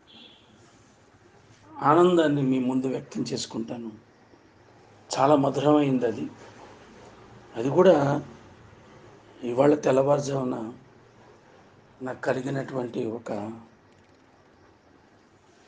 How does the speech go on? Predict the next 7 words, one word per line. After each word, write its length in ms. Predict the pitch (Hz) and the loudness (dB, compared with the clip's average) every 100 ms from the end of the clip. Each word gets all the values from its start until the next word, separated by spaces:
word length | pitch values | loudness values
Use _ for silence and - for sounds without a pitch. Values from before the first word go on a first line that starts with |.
| - _ _ _ 135 | -20 _ _ _ -12
మానసిక 540 | 120 139 143 - - | -6 -4 -6 -6 -10
స్పందన 480 | - - 117 117 131 | -12 -10 -8 -8 -8
అది, 240 | 113 113 - _ _ _ _ _ _ _ _ - 123 | -10 -14 -18 _ _ _ _ _ _ _ _ -10 -2
ఆనందం. 500 | 127 139 113 107 - _ _ _ _ _ _ _ _ _ _ _ _ _ _ _ _ _ _ _ _ _ _ _ _ _ - | 0 0 -2 -4 -8 _ _ _ _ _ _ _ _ _ _ _ _ _ _ _ _ _ _ _ _ _ _ _ _ _ -8
సాధారణంగా 580 | - 151 170 175 165 165 | 2 6 6 6 6 4
మరి 340 | 151 139 135 | 4 2 0
వేసవికాలం 1000 | 127 156 160 147 143 139 135 131 127 120 | 0 -2 -4 0 0 0 -2 -2 -4 -10